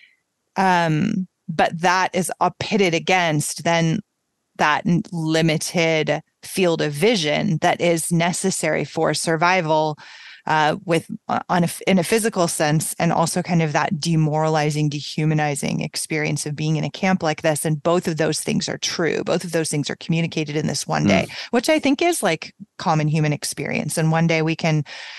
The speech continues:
Speaker 1: have, we have multiple layers of, of development, even in our limited daily life,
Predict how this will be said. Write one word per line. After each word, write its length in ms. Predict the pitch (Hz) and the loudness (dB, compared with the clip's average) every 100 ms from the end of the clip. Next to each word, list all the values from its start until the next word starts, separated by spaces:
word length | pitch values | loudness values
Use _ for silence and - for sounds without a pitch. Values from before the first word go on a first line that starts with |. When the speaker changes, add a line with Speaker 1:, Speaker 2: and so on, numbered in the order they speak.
| - - | -18 -4
Speaker 1:
have, 420 | 175 170 139 - - - - | 2 4 2 -4 -12 -8 0
we 80 | |
have 120 | 180 165 | 2 6
multiple 640 | 175 185 185 190 175 151 | 4 4 2 0 2 2
layers 640 | 156 180 160 151 147 - | 2 4 2 0 -2 -4
of, 480 | - 156 147 143 135 - _ _ _ _ - - - | -2 0 0 -4 -10 -16 _ _ _ _ -16 -12 -2
of 220 | 170 156 | 2 2
development, 720 | 151 151 165 170 156 151 156 - | 0 2 4 4 2 2 0 0
even 320 | 170 160 160 | 0 2 2
in 160 | 156 | 2
our 500 | 151 156 151 151 160 160 | 2 2 0 0 -2 -6
limited 1000 | 160 151 160 170 156 - 160 151 143 139 - | -6 -2 2 2 2 -2 0 0 0 -4 -4
daily 520 | 151 151 160 156 147 | -2 0 2 0 0
life, 680 | 147 160 151 151 143 - | 0 2 2 -2 -4 -6